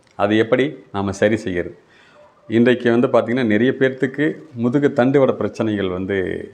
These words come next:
அவதிப்படுறாங்க. தண்டுவட பிரச்சனைகள, அது வயது வித்தியாசம் இல்ல. ஒரு வயசானவங்களுக்கு தான் வந்து முதுகு வலி, கை வலி, கால் வலி எல்லாம் வரும். இள வயதுக்காரெல்லாம் வராது அப்படிங்கிறது மாதிரியெல்லாம் இப்ப இல்ல. இன்னைக்கு இருக்கக்கூடிய காலகட்டத்துல வந்து பார்த்திங்கன்னா,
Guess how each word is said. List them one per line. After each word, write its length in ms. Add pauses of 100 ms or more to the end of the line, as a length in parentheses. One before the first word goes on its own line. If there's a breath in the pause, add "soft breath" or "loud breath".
(380)
அவதிப்படுறாங்க. 540 (120)
தண்டுவட 360
பிரச்சனைகள, 440 (420 soft breath)
அது 200
வயது 280
வித்தியாசம் 440
இல்ல. 160 (180)
ஒரு 180
வயசானவங்களுக்கு 680
தான் 180
வந்து 240
முதுகு 320
வலி, 200
கை 240
வலி, 180
கால் 220
வலி 160
எல்லாம் 240
வரும். 300 (460 loud breath)
இள 220
வயதுக்காரெல்லாம் 640
வராது 380
அப்படிங்கிறது 440
மாதிரியெல்லாம் 500
இப்ப 200
இல்ல. 300
இன்னைக்கு 320
இருக்கக்கூடிய 400
காலகட்டத்துல 480
வந்து 140
பார்த்திங்கன்னா, 420